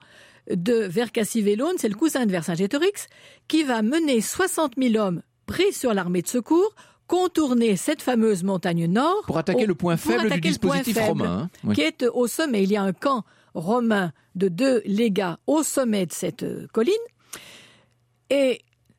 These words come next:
Speaker 1: si le camp est pris, les Gaulois déferlent en plein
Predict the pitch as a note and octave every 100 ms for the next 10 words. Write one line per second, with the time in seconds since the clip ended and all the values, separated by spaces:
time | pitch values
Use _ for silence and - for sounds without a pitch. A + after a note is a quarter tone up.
0 | _ - - - F4 C4+ A3 - B3+ G3
1 | F3 - D4+ A4+ - _ - G3+ C#4 F#4
2 | F4 C#4+ G#3+ F#3+ D3+ D#3+ G3 G4 D4 B3+
3 | G#3+ E3 D#3 - _ _ G#3 G3+ - C#4+